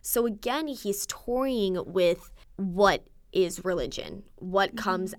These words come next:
Speaker 1: after death. And it seems like although he's chosen to be an atheist, he really doesn't know if he, he made the right choice. I mean,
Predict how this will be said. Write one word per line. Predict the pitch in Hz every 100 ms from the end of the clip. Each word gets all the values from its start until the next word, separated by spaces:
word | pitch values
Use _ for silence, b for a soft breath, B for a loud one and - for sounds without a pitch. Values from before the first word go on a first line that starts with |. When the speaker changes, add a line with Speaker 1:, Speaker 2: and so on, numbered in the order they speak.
| -
Speaker 1:
after | 92 - 180
death. | 175 190 214 190 -
And | 185
it | 175
seems | - - 214 208 196
like | 160 - - _ - - _ -
although | 196 202 196 202
he's | 220 - 185
chosen | - - 220 196 196 202
to |
be | 190 160 165
an | 156 -
atheist, | 196 233 - 180 - - - - - - -
he | - - 196 196 185 180 - - -
really | 185 180 185 196 196 180 -
doesn't | 202 175 - 190
know | - 190 175 180 185 -
if | 170 -
he, | - - - 175 151 160 175 b b b
he | - 254
made | 220 196 196
the | 202
right | 208 233 240
choice. | - - 403 466 - - -
I | 240
mean, | 247 254